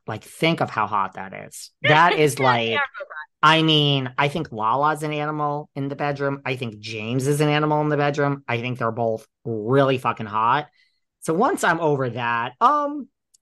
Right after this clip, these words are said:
Speaker 1: no, I think it's just, I don't know. Like, I don't, I don't, in my defense, at this point of this taping, I have not seen the first episode of Vanderpump Rules, but I would like to watch Vanderpump Rules.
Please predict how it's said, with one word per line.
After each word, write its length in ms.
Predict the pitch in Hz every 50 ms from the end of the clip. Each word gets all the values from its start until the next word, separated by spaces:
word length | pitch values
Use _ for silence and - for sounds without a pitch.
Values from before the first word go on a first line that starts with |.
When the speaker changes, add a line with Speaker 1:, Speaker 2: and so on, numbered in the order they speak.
| _ _ _ _ _ _ -
Speaker 1:
no, 580 | 202 233 277 277 277 269 269 262 269 262 240
I 160 | - 220 226 233
think 380 | 220 - - 240 240 233 202
it's 240 | 226 214 196 - -
just, 180 | - 214 190 - -
I 160 | - 165 208 233
don't 200 | 254 277 254 190
know. 300 | 185 202 240 240 202 151
Like, 260 | 131 135 139 139 139 -
I 200 | 151 165 175 175
don't, 320 | 185 208 269 262 - - _
I 140 | 131 143 160
don't, 260 | 160 170 175 165 - _ - - - _ _
in 220 | - 185 190 208 202 175
my 260 | 156 156 170 180 190
defense, 480 | 190 185 185 - - 156 147 147 143 147
at 160 | 135 127 _
this 160 | 156 147 147
point 320 | - _ - 165 156 151
of 160 | 147 131 117 - _ _ _ _ _ _
this 180 | 135 127 127
taping, 480 | - - 156 160 165 160 175 175 170 160
I 140 | 143 143 143
have 160 | 139 131 123
not 340 | 131 139 139 135 131 135 -
seen 720 | - - - - 151 151 156 156 160 160 165 170 175 170 _ _ _ _
the 60 | -
first 520 | 131 - 151 143 143 143 139 - - - - _ _
episode 680 | 135 131 - 143 127 - 147 143 143 143 147 147 160 - _ -
of 120 | 127 117
Vanderpump 460 | 135 127 127 127 127 - 135 127 123
Rules, 240 | 135 131 123 127 123
but 140 | - 139 143
I 60 | 147
would 120 | 156 160
like 180 | 170 170 190 190
to 80 | - 226
watch 260 | 170 123 117 - -
Vanderpump 420 | 117 107 107 104 - 117 110 107
Rules. 240 | - 131 139 139 139